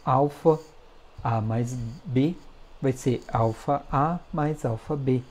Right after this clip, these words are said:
É uma distributiva ali, sem problema. A mesma coisa com a terceira propriedade, eu tenho alfa mais beta vezes A,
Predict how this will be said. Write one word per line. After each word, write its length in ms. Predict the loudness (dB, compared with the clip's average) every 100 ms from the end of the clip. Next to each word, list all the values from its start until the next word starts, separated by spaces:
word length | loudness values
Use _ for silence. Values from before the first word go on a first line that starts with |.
| -12
É 60 | -8
uma 180 | -4 -4
distributiva 880 | -6 -6 -4 -2 -6 -2 -2 0 -2
ali, 300 | -2 -4 -8 -16
sem 220 | -12 -8 -6
problema. 540 | 0 2 4 2 0 -6 -18 -12 0
A 80 |
mesma 300 | 2 4 2
coisa 500 | 2 4 4 6 4 2 -6 -20 -20 -20 -20 -20 -20 -20 -20 -20 -20 -20 -16 6
com 80 |
a 60 | 8
terceira 400 | 8 6 6 6
propriedade, 640 | 6 2 4 4 4 2 0
eu 40 |
tenho 260 | 0 0 -2 6
alfa 360 | 6 6 2
mais 440 | 2 2 2 0 -10 -20 -20 -20 -20 -20 -20 -20 -20 -20 -20 -8
beta 580 | 0 6 6 6 0 -6 -6 -20 -20 -20 -2
vezes 500 | 4 4 4 0 2
A, 200 | 2